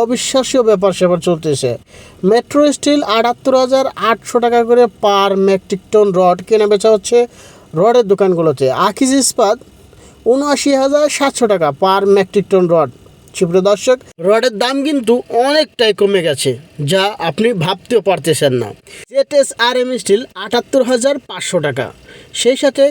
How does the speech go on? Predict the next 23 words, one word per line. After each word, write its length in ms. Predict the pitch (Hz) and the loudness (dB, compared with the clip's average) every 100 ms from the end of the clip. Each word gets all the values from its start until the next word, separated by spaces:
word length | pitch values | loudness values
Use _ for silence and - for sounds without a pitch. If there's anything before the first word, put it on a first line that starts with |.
| - | 0
ক্রয় 240 | 233 226 233 | -2 0 0
বিক্রয় 260 | 240 269 262 | 0 0 0
হচ্ছে 260 | 254 262 269 269 - | -2 0 0 0 -12
আজকের 300 | 190 - 240 233 | -8 -2 0 2
বাজারে 280 | 226 220 190 220 - - _ | 2 2 0 -2 -10 -20 _
পিএসআরএম 800 | 240 240 254 233 - 208 233 226 233 | 0 2 2 0 -2 -2 0 -2 -4
স্টিল, 200 | - 190 262 _ 156 | -2 -2 -2 _ -4
যার 180 | 180 190 | 0 0
মূল্য 220 | 226 269 208 220 - - - 226 | 0 0 0 -2 -12 -20 -2 0
ঊনআশি 380 | 262 277 - 247 | 2 0 0 0
হাজার 260 | 262 254 262 247 | 0 0 -2 -2
পাঁচশো 280 | 220 - 196 175 | -4 -2 -2 0
টাকা 160 | 165 143 | -2 -2
করে। 160 | 135 117 - _ - | -4 -4 -14 _ -4
সুপ্রিয় 280 | 190 180 196 | -2 0 0
দর্শক 220 | 202 196 254 | 0 -2 0
মণ্ডলী, 300 | 277 277 269 285 - - - 147 | 2 2 -2 -8 -16 -20 -8 -2
ভিডিওটি 320 | 208 247 262 233 | 0 2 0 0
ভালো 160 | 240 262 | 0 2
লাগলে 240 | 269 262 269 240 | 0 2 2 2
লাইক, 180 | 202 208 - | 0 0 0
কমেন্ট, 220 | 208 208 | 0 0
শেয়ার 140 | - | -2